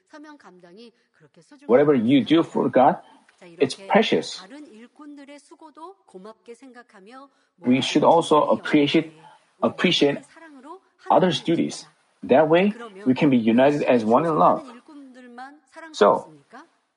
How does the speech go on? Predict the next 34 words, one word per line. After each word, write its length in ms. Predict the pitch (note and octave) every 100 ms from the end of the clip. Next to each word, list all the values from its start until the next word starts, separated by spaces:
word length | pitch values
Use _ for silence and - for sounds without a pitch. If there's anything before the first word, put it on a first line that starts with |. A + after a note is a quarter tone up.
| _ -
then, 360 | D#3+ G3+ A#3+ - _ E3+ D#3 _ G#3+
are, 260 | A2 G#2+ - _ _ -
are 180 | A2 A2+
they 280 | D#3 G#3 G3+
only 320 | - G#3 A3
hard-working 960 | - - - C#3+ E3+ D#3+ D#3 E3 F3 C#3+
church 240 | D3+ C#3+
workers 400 | C3 C#3+ E3+ E3+ - -
that 120 | G#2+
are 160 | G2 E2+
lovable? 840 | F2+ G2 D3+ G3 G#3 D#4 D#4+ D4 _ _ _ - E4+
No. 320 | - F#3+ - - _ - - E3+ - D#3 G#3
Those 240 | E3 D#3
members 360 | D3 C#3+ C3+ -
who've 320 | - C3 G#2+ -
gone 300 | A#2 G#2 E2+
worn 240 | C3+ F#3
out 260 | A2+ A2 - -
and 160 | G3+ -
lost 240 | - -
the 80 | A#3+
fullness 480 | - G3+ G3 G#3 D4+ G#3+ _ _ _ -
need 380 | G#2+ D3+ F3 - -
all 200 | F#3 G#3
the 80 | G#3
more 260 | E3+ E3
love 220 | D3 B2+
and 120 | D#3 D3+
care. 320 | - D#2 - G#3 _ _ _ B3 - -
We 100 | G#2
have 160 | A2
to 80 | -
pray 600 | G2 - D3+ - - - - _ _ -
hard 480 | - - C#3+ F#2